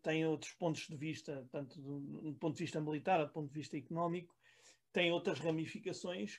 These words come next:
que muitas vezes a gente pergunta-se, mas porquê é que isto não se resolve? Cria-se um Estado, cria-se outro. E, e sobre a criação dos Estados, também queria dizer que me faz lembrar a divisão,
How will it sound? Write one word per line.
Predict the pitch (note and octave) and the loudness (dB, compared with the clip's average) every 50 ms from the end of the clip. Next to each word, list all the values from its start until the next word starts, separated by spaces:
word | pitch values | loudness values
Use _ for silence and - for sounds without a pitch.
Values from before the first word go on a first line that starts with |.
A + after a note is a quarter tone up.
| - _ | -14 _
que | - F#3+ F3+ F#3 F#3 F#3 G3+ - - _ _ _ | -4 -4 -2 -2 -4 -6 -8 -10 -14 _ _ _
muitas | F#3+ D#3+ - F3+ C#3 | -6 -2 0 0 0
vezes | B2+ F3 F3 D#3 D#3 | 0 -2 -2 -2 -2
a | D#3+ F3+ | -4 -4
gente | F3+ E3 | -4 -4
pergunta-se, | - F3+ D#3+ G3 G3+ - G#3 - - | -6 -4 -2 -4 -2 -2 -4 -6 -6
mas | F#3 E3 | -10 -12
porquê | - - F#3+ | -4 -2 -2
é | F#3 | -2
que | F#3 G3+ | 0 -4
isto | - - - | -6 -6 -6
não | F#3 F3+ | -6 -6
se | F3 - F3 | -6 -6 -6
resolve? | D#3 C#3+ F#3 F#3+ G#3 G#3+ - - _ _ _ | -6 -2 0 0 0 0 -4 -8 _ _ _
Cria-se | F#3+ F3 F3 E3+ - - | -6 -4 -4 -6 -6 -8
um | F#3 | -8
Estado, | - - - F#3 F#3 F#3+ F#3 - - | -10 -6 -2 -2 -2 -2 -2 -6 -12
cria-se | _ - D3+ D#3 E3 D#3+ - - | _ -6 -2 -2 -2 -2 -2 -2
outro. | F3+ F3+ - - - _ _ _ _ _ _ _ _ _ _ _ _ - | -2 -2 -2 -6 -12 _ _ _ _ _ _ _ _ _ _ _ _ 2
E, | A3 G#3 A3 G#3 G3+ - - _ | 4 4 4 4 2 -4 -6 _
e | G#3+ G#3 | -2 2
sobre | - B3 A#3 G3 A#3 | 4 4 6 6 6
a | A3+ | 4
criação | - A#3 A3+ A#3 A3+ - B3 A3+ A3 | 4 2 2 2 2 2 2 2 2
dos | A3 A#3 A3 - | 2 2 0 -2
Estados, | - - - A3 E3+ C#3 - - | -4 -4 -2 -2 -2 -2 -4 -8
também | - F3 E3+ F3 F3 | -6 -4 -2 -2 -2
queria | - G3+ F3+ F3+ F3 | -2 -2 0 0 0
dizer | F3 F#3 F3+ D#3+ G3 G3+ G3+ G#3 G3+ | 2 0 0 2 4 4 4 4 2
que | - A3 | 0 -2
me | G3+ G3 F#3 | -2 -2 -2
faz | - - G3+ G3 F#3 | 0 2 4 4 4
lembrar | F#3+ G3 G3 F#3 G3 G3 G3 G3 G3 | 4 0 0 0 2 2 4 4 4
a | G3+ | 2
divisão, | F#3 F3 G3+ F3+ F#3 G3+ F3 F3 G3 F#3+ G3 G3 G3+ A3+ | 0 -2 -4 -4 -4 -4 -4 -2 -2 -2 -2 -4 -6 -8